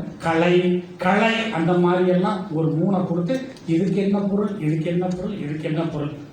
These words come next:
பொறுத்துக்க டைப்ல கொடுத்துருக்கலாம். அப்ப நீங்க வந்து இது, இதெல்லாம் வந்து நம்ம புத்தகங்கள்ல, பழைய புத்தகங்கள்ல இருக்கு, புதிய புத்தகங்கள்ல இருக்கு, இதெல்லாம் வேறுபடுத்தி பார்த்து வச்சுக்கணும். அடுத்து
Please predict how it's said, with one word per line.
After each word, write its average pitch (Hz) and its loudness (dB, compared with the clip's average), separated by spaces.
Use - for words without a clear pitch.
பொறுத்துக்க 208 0
டைப்ல 180 0
கொடுத்துருக்கலாம். - -6
அப்ப 185 2
நீங்க 196 2
வந்து 180 2
இது, 208 0
இதெல்லாம் 208 2
வந்து 180 2
நம்ம 170 0
புத்தகங்கள்ல, 180 2
பழைய 170 0
புத்தகங்கள்ல 170 2
இருக்கு, 170 0
புதிய 180 2
புத்தகங்கள்ல 180 2
இருக்கு, 175 2
இதெல்லாம் 165 0
வேறுபடுத்தி 185 2
பார்த்து 135 -2
வச்சுக்கணும். 120 -6
அடுத்து 190 0